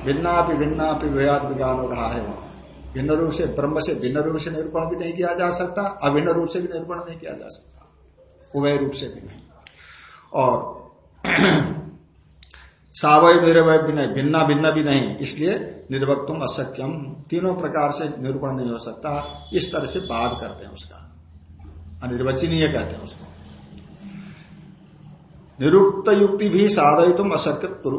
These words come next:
अशक्य रूपम इत्यर्थ, स्वरूपम इत्यर्थ। ये जो तीन प्रकार की युक्ति बताई उसके बारे में, इस तीनों युक्ति से सिद्ध नहीं कर सकते उसको,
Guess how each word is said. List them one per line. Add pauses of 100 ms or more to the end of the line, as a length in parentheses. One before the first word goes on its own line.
(180)
अशक्य
रूपम
इत्यर्थ, (600)
स्वरूपम
इत्यर्थ।
ये
जो
तीन
प्रकार
की
युक्ति
बताई
उसके
बारे
में,
इस
तीनों
युक्ति
से
सिद्ध
नहीं
कर
सकते
उसको,